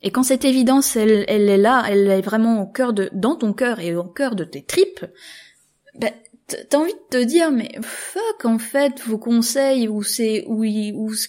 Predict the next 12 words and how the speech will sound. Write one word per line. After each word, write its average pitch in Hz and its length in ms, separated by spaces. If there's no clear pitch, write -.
où 226 80
ça 220 160
commence 226 220
toujours 233 280
par 214 260
il 226 180
faut. 226 500
Ça 269 180
t'apporte 480 520
quoi 247 380
de 208 140
dire 233 340